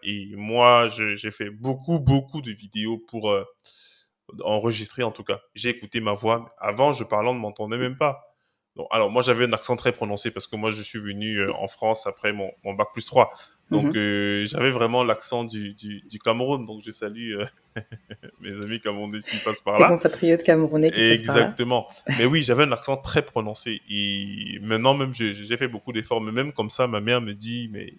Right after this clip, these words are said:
Speaker 1: tu parles, on t'entend pas. » Donc, elle encore, elle sent que je ne, je n'articule pas assez. Donc, c'est un travail de longue haleine. Avant, on ne, on ne m'entendait pas du tout.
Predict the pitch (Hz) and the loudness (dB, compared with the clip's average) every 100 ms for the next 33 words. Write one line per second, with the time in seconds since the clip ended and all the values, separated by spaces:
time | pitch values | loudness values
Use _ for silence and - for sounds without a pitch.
0 | _ - 131 123 120 120 107 107 123 127 | _ -18 0 2 4 0 -4 0 0 6
1 | 123 101 101 - 131 110 - 123 123 120 | 4 4 -4 0 2 2 6 8 8 4
2 | 131 120 120 110 104 98 - _ - 110 | -2 -2 -4 -6 -6 -8 -16 _ -12 -2
3 | 107 107 110 123 120 107 113 107 - 143 | 0 0 -4 -2 2 2 2 -4 -4 2
4 | 135 131 123 110 117 107 101 98 _ - | 6 6 6 2 2 2 0 -4 _ -2
5 | 110 117 135 131 110 101 110 104 101 98 | 2 6 6 6 0 -4 -6 -8 -12 -14
6 | 101 104 - 101 98 | -18 -12 -8 -8 -10